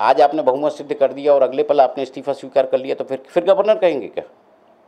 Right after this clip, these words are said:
तो under process चीज़ को जो suspected होती है, उसको एक side रख दिया जाता है, ये मान्य सिद्धांत है कि जो संदेह वाली चीज़ है, उसको इसमें include मत करिए। तो उन्होंने उठा के एक side रख दिया कि ये सोलह एक side रखिए, अब आप फ्लोर test करा लीजिए।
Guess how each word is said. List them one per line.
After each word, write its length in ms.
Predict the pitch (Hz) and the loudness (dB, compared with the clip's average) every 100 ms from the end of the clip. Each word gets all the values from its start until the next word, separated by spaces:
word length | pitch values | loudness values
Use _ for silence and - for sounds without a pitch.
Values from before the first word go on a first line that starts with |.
| _ _ _ - | _ _ _ -4
तो 180 | 185 - | -2 0
under 260 | 143 196 247 | 0 2 0
process 300 | - 147 170 | 2 0 0
चीज़ 400 | 160 - 123 113 | -8 -10 -16 -16
को 200 | - 190 | -6 -2
जो 440 | 220 135 180 220 - | -2 -2 2 2 2
suspected 640 | - - - 175 175 190 135 | -2 0 2 0 0 -6 -6
होती 240 | 123 170 | -8 -6
है, 60 | 220 | -4
उसको 220 | - 202 | -2 -4
एक 140 | 156 | -2
side 240 | - 156 98 | 0 0 -2
रख 60 | |
दिया 220 | 78 78 | -10 -10
जाता 280 | 76 71 - | -8 -8 -6
है, 120 | 76 - | -8 -8
ये 80 | 185 | -6
मान्य 300 | 190 196 202 | 0 2 2
सिद्धांत 460 | 160 127 104 98 85 | -2 2 2 2 -4
है 140 | 76 - - - | -8 -10 -16 -6
कि 80 | 160 | -4
जो 120 | 180 | -2
संदेह 340 | - 156 202 | -2 0 2
वाली 240 | 180 175 175 | 4 2 -2
चीज़ 320 | 175 185 175 | -8 -4 0
है, 60 | |
उसको 260 | 220 190 190 | 2 0 -6
इसमें 220 | 175 190 | -6 -2
include 280 | 170 156 160 | -4 -2 -4
मत 180 | 107 - | -4 -8
करिए। 260 | 76 71 76 - _ - | -12 -14 -20 -20 _ -4
तो 60 | |
उन्होंने 240 | 160 175 170 | -2 0 0
उठा 200 | 151 139 | 0 0
के 120 | 147 | 0
एक 140 | 110 | -2
side 240 | - 127 143 | 0 0 0
रख 80 | |
दिया 180 | 151 196 | -2 -4
कि 120 | 202 | -4
ये 60 | 170 | -4
सोलह 280 | - 160 165 | -2 2 4
एक 140 | 123 | 2
side 240 | - 113 120 | -2 0 0
रखिए, 220 | - - | -2 0
अब 120 | - | 2
आप 140 | - - | 0 -2
फ्लोर 180 | 80 - | -14 -12
test 160 | - - | -14 -14
करा 120 | 87 | -14
लीजिए। 280 | 92 107 123 | -14 -14 -18